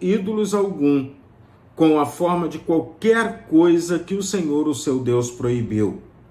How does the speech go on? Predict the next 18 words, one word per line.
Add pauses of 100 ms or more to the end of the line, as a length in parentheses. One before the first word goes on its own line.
(280)
Pois
o
Senhor,
o
seu
Deus, (320)
é
Deus
zeloso, (260)
é
fogo
consumidor. (640)
Quando
vocês
tiverem
filhos
e
netos,